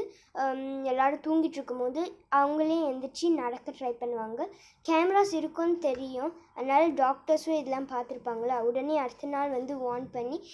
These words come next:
"நீங்க இந்த மாதிரி பண்ணாத, புரியுதா? ஏன்னா this is very dangerous, நீ யாரோ ஒரு பர்சனோட தான் நீ பண்ணணும்" அப்படின்னு சொன்னாங்க. So, இதுக்கப்புறம் வந்து சரி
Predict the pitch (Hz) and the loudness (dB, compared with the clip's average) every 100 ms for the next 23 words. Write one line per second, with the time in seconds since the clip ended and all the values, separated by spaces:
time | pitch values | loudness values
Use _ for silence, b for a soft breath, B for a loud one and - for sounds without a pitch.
0 | B - 277 269 262 254 262 277 - 247 | B -6 -2 -2 -2 -2 -2 -2 -2 -2
1 | 254 254 247 247 240 269 269 262 247 247 | -2 -4 -2 -2 -2 -4 -4 0 0 2
2 | 233 262 302 302 302 247 226 240 277 254 | 0 0 0 -2 -4 -2 2 2 2 2
3 | 247 262 262 254 - 247 233 226 254 320 | 2 2 -2 -4 -2 0 2 2 2 0
4 | B B B 262 240 262 277 285 311 269 | B B B -2 0 2 2 2 0 0
5 | 247 240 277 262 - 233 240 240 240 233 | -2 -4 -4 -6 -6 -6 -4 -2 -4 -4
6 | 233 233 254 285 285 262 233 226 233 240 | -8 -6 -6 -6 -6 -6 -4 -6 -8 -10
7 | - b b b - 262 320 285 254 269 | -14 b b b -8 2 2 2 -4 -4
8 | 269 269 311 294 269 277 302 B B - | -4 2 4 4 0 -2 -2 B B 2
9 | 294 285 | 2 4